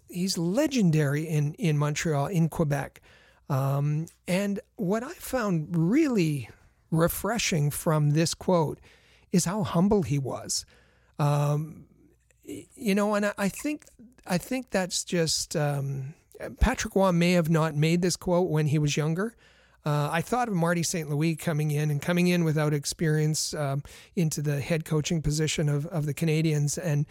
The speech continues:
um, but, but came in with full confidence and, and, um, you know, didn't wanna show any cra-, uh,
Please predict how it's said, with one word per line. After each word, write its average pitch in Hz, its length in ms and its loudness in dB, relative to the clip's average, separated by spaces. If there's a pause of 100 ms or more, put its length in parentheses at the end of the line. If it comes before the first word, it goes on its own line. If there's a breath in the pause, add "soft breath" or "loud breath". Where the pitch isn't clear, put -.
(420 loud breath)
um, 143 520 0
but, 151 220 0 (280)
but 147 200 -2
came 185 220 4
in 170 140 4
with 143 120 0
full 165 260 0
confidence 147 640 -2
and, 143 320 -8
and, 143 420 -2 (380 loud breath)
um, 139 520 0
you 151 120 2
know, 139 240 -2
didn't 196 200 2
wanna 185 200 0
show 175 260 0
any 160 140 4
cra-, 165 240 -4
uh, 156 300 -6